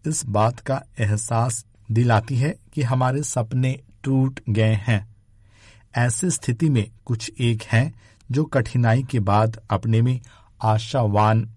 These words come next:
बने रहते हैं, तो वहीं दूसरे अपने को उदासी से घिरा पाते हैं,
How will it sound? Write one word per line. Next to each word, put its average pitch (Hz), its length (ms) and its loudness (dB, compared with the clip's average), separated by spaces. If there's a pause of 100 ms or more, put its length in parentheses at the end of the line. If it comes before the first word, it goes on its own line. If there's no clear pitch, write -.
(120)
बने 113 340 4
रहते 104 340 0
हैं, 104 260 2 (140)
तो 139 80 2
वहीं 139 320 4 (140)
दूसरे 131 680 -2 (100)
अपने 120 360 0
को 135 320 -4 (320)
उदासी 110 540 2
से 127 260 -4 (120)
घिरा 113 380 2
पाते 110 340 0
हैं, 104 300 0